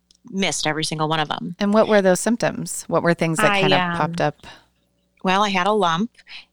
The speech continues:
Speaker 1: and it was growing. I had some pain in my underarm area, kind of, and my bra was bothering me. I had to, I was stuffing tissue in the side of my bra because it almost felt as though the wire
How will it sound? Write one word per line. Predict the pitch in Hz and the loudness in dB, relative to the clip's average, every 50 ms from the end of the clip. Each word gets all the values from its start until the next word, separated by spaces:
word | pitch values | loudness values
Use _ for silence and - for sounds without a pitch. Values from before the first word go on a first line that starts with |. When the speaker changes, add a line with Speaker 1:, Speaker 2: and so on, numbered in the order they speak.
| - | -6
Speaker 1:
and | - 175 165 | -2 -2 0
it | 170 | 0
was | - 190 196 | 0 0 0
growing. | 180 - 202 190 175 165 139 139 139 156 202 240 262 _ _ _ _ _ _ - - - - - _ _ - - | 2 2 2 4 2 0 0 -2 -2 -2 -2 -4 -4 _ _ _ _ _ _ -20 -20 -20 -20 -20 _ _ -8 -4
I | - - 170 170 170 175 175 - | -2 -2 0 0 0 -2 -2 -2
had | - 208 226 214 - | -2 -2 -2 -2 -2
some | - - 233 208 | -2 0 0 0
pain | 196 - - - 202 196 196 208 | 0 0 -2 0 2 2 4 2
in | 214 202 190 | 2 2 2
my | 180 170 165 160 160 160 156 151 - - | 0 0 0 0 2 0 0 0 -2 -2
underarm | - 170 165 170 202 220 - - 233 240 240 240 240 240 | -4 -2 0 0 0 0 2 2 2 2 2 2 2 2
area, | - 240 240 240 240 247 247 240 240 240 240 - | 2 2 2 2 4 4 4 4 2 2 0 0
kind | - - - 208 208 208 202 | -2 -2 0 2 2 2 2
of, | 208 202 196 190 190 190 - - - - - _ - | 2 2 2 0 0 -4 -8 -12 -14 -18 -12 _ 0
and | 220 220 | 2 2
my | 208 202 | 2 2
bra | 170 190 190 180 180 190 | 2 2 2 2 2 2
was | 196 190 175 - | 0 -2 -4 -2
bothering | - 165 156 156 170 180 190 175 160 156 | -2 0 0 0 0 -2 -2 -4 -6 -6
me. | 156 156 | -6 -4
I | 156 | -4
had | 170 175 180 175 - | -2 -2 -4 -4 -4
to, | - - | -2 -2
I | 180 | -2
was | 185 175 | -2 -2
stuffing | - - - 208 - - 156 160 | -2 -2 -2 -2 -2 -2 -4 -2
tissue | - - 208 - - - - - | 0 0 0 0 0 -2 -2 -2
in | - - | -2 -2
the | 160 | -2
side | - - 165 160 | 0 -2 -2 -4
of | 160 | -4
my | 147 143 | -8 -10
bra | 143 - - 175 165 123 - - - _ _ - - - _ - | -6 -2 -2 0 0 0 -2 -4 -8 _ _ -20 -20 -16 _ -4
because | 190 180 - - 185 165 - | -4 -2 0 0 0 0 0
it | 180 180 | -2 0
almost | 196 233 269 277 262 - - - | 2 2 2 2 2 -2 -6 -6
felt | - - 190 190 190 - 196 | -4 -2 -2 -2 -2 -2 -4
as | 175 165 | -4 -2
though | - 180 170 165 | -2 -2 0 0
the | 165 160 | 0 0
wire | 156 151 160 - 180 214 240 262 269 285 285 _ | 0 0 -2 -2 -2 -2 -2 -2 -2 -4 -8 _